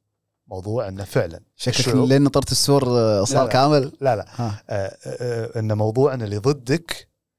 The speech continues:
Speaker 1: ناويين
Speaker 2: ناويين.
Speaker 1: يشيلونك.
Speaker 2: إيه.
Speaker 1: يا أنت يا هم.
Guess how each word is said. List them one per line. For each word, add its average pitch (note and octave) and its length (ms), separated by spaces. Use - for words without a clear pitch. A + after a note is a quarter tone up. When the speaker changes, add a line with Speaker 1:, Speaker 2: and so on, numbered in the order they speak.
Speaker 1:
ناويين B2 560
Speaker 2:
ناويين. A2 180
Speaker 1:
يشيلونك. D3 540
Speaker 2:
إيه. F#2+ 560
Speaker 1:
يا B2+ 280
أنت A3+ 220
يا C#3 80
هم. F#2+ 300